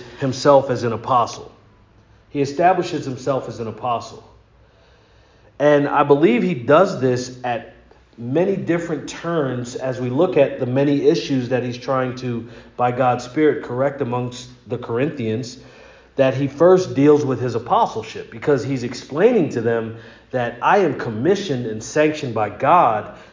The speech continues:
to tell you what I'm telling you. That it's not simply a new idea or this idea of us coming together in the Lord's Supper is simply to go along with the feast that you have already been practicing.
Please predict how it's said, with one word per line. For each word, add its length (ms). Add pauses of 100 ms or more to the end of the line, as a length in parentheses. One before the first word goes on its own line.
to 80
tell 380
you 160
what 180
I'm 140
telling 400
you. 120 (600)
That 120
it's 140
not 220
simply 460
a 100
new 260
idea 800 (320)
or 560 (180)
this 240
idea 500
of 120
us 180
coming 280
together 360
in 80
the 100
Lord's 300
Supper 400
is 140
simply 340
to 100
go 260
along 460
with 500
the 80
feast 440
that 140
you 140
have 160
already 320
been 180
practicing. 580